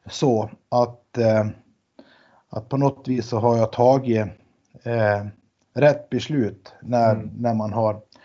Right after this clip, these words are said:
Speaker 1: kommit till, till svåra, eh, vägskäl om man ska säga så.
Speaker 2: Mm.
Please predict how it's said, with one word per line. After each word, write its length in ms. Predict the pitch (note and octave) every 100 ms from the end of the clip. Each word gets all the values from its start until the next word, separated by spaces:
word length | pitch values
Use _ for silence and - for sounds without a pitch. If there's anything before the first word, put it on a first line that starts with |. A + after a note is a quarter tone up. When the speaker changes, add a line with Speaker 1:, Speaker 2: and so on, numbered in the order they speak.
| - - _
Speaker 1:
kommit 340 | - B2 A#2+
till, 240 | A#2 A#2 -
till 220 | C#3 A2+
svåra, 640 | - B2 B2 C#3 C3 G2+ F#2+ _ _ _ _ _ _ _ _ _ _ - - _ -
eh, 400 | G2+ F#2+ F#2+ F#2
vägskäl 680 | F#2+ B2 C#3+ - G2 F#2+ F#2+
om 60 |
man 100 | G2
ska 120 | -
säga 320 | G2+ A2 G#2+ G#2+
så. 220 | C3+ -
Speaker 2:
Mm. 220 | A2+